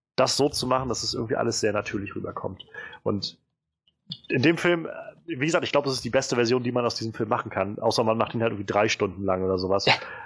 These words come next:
Speaker 1: Ähm, ich glaub, anders geht das nicht mit so vielen Charakteren und mit so vielen Sachen, aber man spürt's halt, finde ich, dass er ziemlich
Speaker 2: Ich, ich fand, man konnte sich dran gewöhnen. Also,
Speaker 1: Ja.
Speaker 2: es ist mir,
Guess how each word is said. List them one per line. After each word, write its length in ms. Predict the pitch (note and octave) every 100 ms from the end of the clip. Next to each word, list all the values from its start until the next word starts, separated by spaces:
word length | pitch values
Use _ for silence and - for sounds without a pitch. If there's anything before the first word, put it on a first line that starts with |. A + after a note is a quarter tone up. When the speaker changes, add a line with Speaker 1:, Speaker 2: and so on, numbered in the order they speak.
| -
Speaker 1:
Ähm, 320 | G#2+ G2+ G2+ - _ _ _ _ _ _ _ - D3 - - _ C#5 C#5+
ich 120 | -
glaub, 140 | D#3+
anders 260 | C#3+ D3+ -
geht 140 | C#3+
das 140 | A2+ -
nicht 120 | E2+
mit 80 | F#2+
so 80 | F#2+
vielen 180 | G#2
Charakteren 440 | F#2+ F#2 - G2 F#2
und 120 | F#2+
mit 100 | G2
so 80 | G2
vielen 240 | - F#2+
Sachen, 340 | F#2+ F#2+ F#2 F2+
aber 320 | A2 A2 G#2+ - - -
man 160 | A#2
spürt's 340 | A2 - B2+ -
halt, 160 | F2
finde 200 | - E2+
ich, 200 | - - - -
dass 200 | F#2+ -
er 100 | F2+ - -
ziemlich 260 | - E2+
Speaker 2:
Ich, 200 | - -
ich 120 | B2+
fand, 200 | - C3
man 140 | D3 C3
konnte 260 | - C3 B2+
sich 120 | A2+
dran 200 | A2+ G#2
gewöhnen. 520 | G#2+ F2 G#2+ F2+ A2 - _ _ - - -
Also, 220 | G2+ G#2+
Speaker 1:
Ja. 280 | G2+ B2+ C#3+
Speaker 2:
es 120 | -
ist 140 | C#3+ -
mir, 180 | B2+